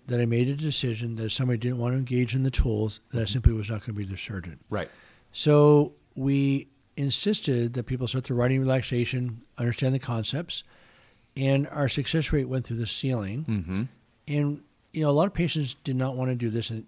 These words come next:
Speaker 1: and they didn't come back.
Speaker 2: Sure.
Speaker 1: So that was upsetting. I had to make a big decision to take a bit of a hit, right? So
Speaker 2: Right.
Speaker 1: other people were, were, were getting the surgery done, done elsewhere.
Speaker 2: Right.
Speaker 1: So then what happened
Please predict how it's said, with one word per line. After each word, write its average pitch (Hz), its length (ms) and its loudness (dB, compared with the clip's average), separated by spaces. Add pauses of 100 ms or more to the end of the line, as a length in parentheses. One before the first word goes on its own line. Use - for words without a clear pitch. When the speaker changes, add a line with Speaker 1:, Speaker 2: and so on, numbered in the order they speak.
Speaker 1:
and 123 160 -4
they 113 80 -4
didn't 110 300 -8
come 110 180 -6
back. 95 220 -8 (140)
Speaker 2:
Sure. - 220 -2
Speaker 1:
So 175 120 -2
that 196 60 4
was 196 140 2
upsetting. 139 420 0
I 123 60 0
had 143 40 4
to 143 40 2
make 139 180 2
a 123 40 -2
big 123 180 -2
decision 117 520 -6 (120)
to 117 100 -16
take 113 220 -6
a 117 60 -6
bit 110 140 -6
of 107 100 -6
a 110 40 -8
hit, - 300 -6
right? 107 140 -4
So 92 180 0
Speaker 2:
Right. 127 60 2
Speaker 1:
other 131 100 2
people 131 280 -2
were, 117 220 -2
were, 117 260 -4
were 123 140 -4
getting 120 120 -2
the 107 80 -4
surgery 110 280 -4
done, 110 260 -6
done 117 160 0
elsewhere. 117 520 0 (100)
Speaker 2:
Right. 104 200 4 (640)
Speaker 1:
So 165 420 2
then 156 320 2
what 247 140 -2
happened 120 560 -4